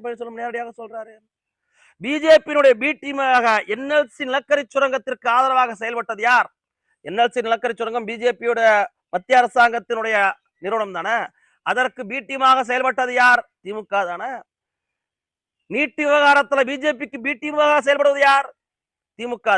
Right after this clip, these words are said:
தானே. ஒவ்வொரு அமைச்சர் மீதும் எனக்கு நிற-, ரொம்ப நாளா இந்த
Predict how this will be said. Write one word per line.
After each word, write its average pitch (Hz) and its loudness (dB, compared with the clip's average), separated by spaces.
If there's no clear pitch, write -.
தானே. 208 2
ஒவ்வொரு 294 6
அமைச்சர் 311 4
மீதும் 277 2
எனக்கு 254 -4
நிற-, 269 -2
ரொம்ப 277 -6
நாளா 320 4
இந்த 247 0